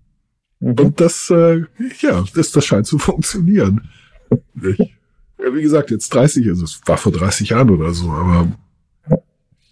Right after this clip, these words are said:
Speaker 2: muss
Speaker 1: Wahrscheinlich
Speaker 2: irgendwas
Speaker 1: ist der Film auch von vor dreißig Jahren. Du hast dich da inspirieren lassen.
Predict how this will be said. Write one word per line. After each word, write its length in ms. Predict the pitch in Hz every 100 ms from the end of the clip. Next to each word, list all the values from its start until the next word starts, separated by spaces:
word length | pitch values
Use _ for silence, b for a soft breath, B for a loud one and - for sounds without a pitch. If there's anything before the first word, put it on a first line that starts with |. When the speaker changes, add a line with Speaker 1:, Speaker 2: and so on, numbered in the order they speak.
| 98 -
Speaker 2:
muss 140 | - 98
Speaker 1:
Wahrscheinlich 260 | 107 110
Speaker 2:
irgendwas 320 | 131 131 131
Speaker 1:
ist 80 | 131
der 100 | 120
Film 260 | - 131 135
auch 200 | 123 139
von 280 | - 101 95
vor 240 | - 101
dreißig 480 | - 90 95 101 -
Jahren. 200 | 95 90
Du 80 | 92
hast 220 | 98 -
dich 140 | 107
da 100 | -
inspirieren 480 | 101 104 - 110 117
lassen. 360 | 90 85 - -